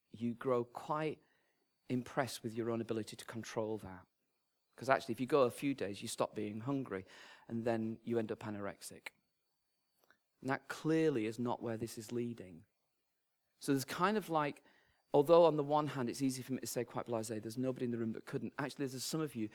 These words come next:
and if you're going to do it and you've had this issue in the past, you really do need to say to someone else, "I'm going to do it." Not in order that they might imp-, be impressed, but actually that might help you to ensure this doesn't become an unhealthy grip again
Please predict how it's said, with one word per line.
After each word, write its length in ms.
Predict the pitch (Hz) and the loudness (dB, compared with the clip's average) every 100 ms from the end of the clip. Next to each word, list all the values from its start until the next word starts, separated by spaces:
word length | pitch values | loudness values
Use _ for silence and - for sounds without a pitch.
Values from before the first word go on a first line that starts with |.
| - - | -12 -4
and 100 | 139 | -2
if 120 | - | 0
you're 100 | 156 | 2
going 260 | 151 160 175 | 4 4 2
to 120 | - | -8
do 240 | - 113 | -4 -4
it 100 | 107 | -2
and 140 | 120 117 | -2 -4
you've 220 | 117 - | -4 -2
had 200 | 160 160 | -2 0
this 180 | 160 143 | -4 -4
issue 300 | 143 - 127 | -6 -4 -4
in 100 | 117 | -4
the 80 | 117 | -8
past, 480 | - 135 101 98 - - - - _ - | -8 -8 -8 -14 -20 -20 -20 -20 _ -4
you 180 | 139 | -2
really 380 | 135 135 160 190 | -2 2 2 2
do 260 | 160 160 160 | -2 -2 -2
need 240 | 143 135 | -2 -4
to 80 | 139 | -6
say 260 | - 147 139 | -4 -2 -2
to 140 | - | -2
someone 480 | - - 135 131 127 | -2 0 0 0 -2
else, 540 | 143 104 104 - - - | -2 -4 -8 -8 -6 -2
"I'm 140 | 123 | -2
going 320 | 120 135 143 | 4 2 2
to 100 | - | -4
do 140 | 127 110 | 0 0
it." 140 | 113 | 2
Not 180 | 151 - | 0 2
in 80 | 170 | 0
order 220 | 156 139 | 0 -2
that 100 | 127 | -2
they 140 | 127 | -2
might 220 | 127 123 | -2 -4
imp-, 280 | 110 101 - - - | -8 -14 -20 -20 -4
be 120 | 120 | -2
impressed, 560 | 110 - 165 107 - - - - | -2 -2 -2 -2 -6 -14 -20 -4
but 100 | 127 | 0
actually 260 | 143 135 117 | 0 0 -2
that 200 | 127 127 | 0 0
might 260 | 131 135 | -2 -2
help 480 | - - 160 165 - | -6 -4 -4 -4 -8
you 140 | 104 90 | -8 -8
to 180 | - | -6
ensure 300 | 120 113 131 | -6 -4 -4
this 180 | 117 113 | -4 -4
doesn't 200 | 120 117 | -6 -8
become 220 | - 120 | -6 -4
an 80 | 113 | -2
unhealthy 680 | 113 107 - 123 120 - 113 | -4 -6 -4 -4 -4 -6 -6
grip 300 | - 120 - | -4 -8 -8
again 380 | - 104 101 | -10 -10 -10